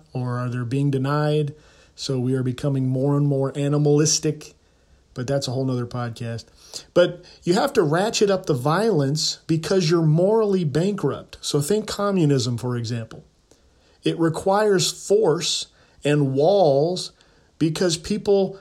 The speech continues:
don't want to be in it. You have to force people to adhere to it. That's where you get the mass graves and the walls and the barbed wire, because it's a morally corrupt system. It requires violence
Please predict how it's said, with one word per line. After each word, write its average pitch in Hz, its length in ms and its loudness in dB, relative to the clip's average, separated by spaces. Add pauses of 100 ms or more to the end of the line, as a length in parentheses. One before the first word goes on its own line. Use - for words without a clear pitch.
(280)
don't 180 300 2
want 185 220 0
to 180 80 2
be 165 240 2
in 226 80 2
it. - 260 -6 (280)
You 143 100 0
have 180 220 -2
to 160 80 0
force 226 500 -2
people 156 480 0
to 170 180 0
adhere 180 460 -2
to 143 260 0
it. - 320 -12
That's 156 260 -2
where 175 120 0
you 180 140 -2
get 165 200 -2
the 170 100 -2
mass 165 460 0
graves 170 800 0 (480)
and 151 160 0
the 165 80 2
walls 175 560 2
and 151 100 2
the 156 60 4
barbed 165 460 0
wire, 123 440 0 (420)
because 160 380 2
it's 170 160 0
a 170 120 0
morally 175 560 2
corrupt 135 680 -4
system. 143 640 -2 (360)
It 139 120 -2
requires 139 600 0
violence 156 880 -2